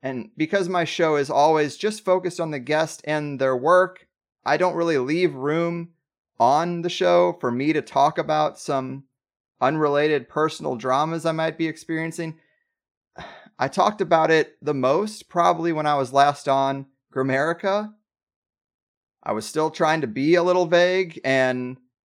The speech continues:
not let people know they got to me and not air my friend's personal business. But I talked about it there.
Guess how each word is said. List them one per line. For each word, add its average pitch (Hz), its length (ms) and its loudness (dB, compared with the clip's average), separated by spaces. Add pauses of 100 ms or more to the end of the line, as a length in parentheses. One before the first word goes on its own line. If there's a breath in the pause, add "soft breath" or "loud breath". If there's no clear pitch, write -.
not 143 440 0 (200)
let 147 320 2
people 175 340 0
know 156 520 2 (160)
they 120 160 0
got 135 320 4
to 185 80 -4
me 185 420 -2
and 127 600 -2
not 127 360 0
air 143 400 -2
my 127 200 -2
friend's 139 420 -2
personal 139 460 -6
business. 175 500 -4 (1300)
But 113 100 0
I 139 80 4
talked 202 300 2
about 110 220 2
it 101 100 -4
there. 117 380 -2